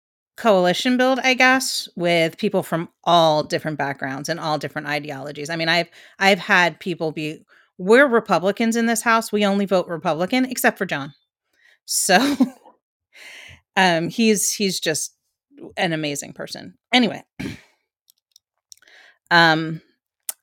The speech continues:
him moving to the Senate would leave an extra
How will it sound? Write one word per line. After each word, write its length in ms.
him 320
moving 300
to 100
the 80
Senate 360
would 160
leave 160
an 100
extra 520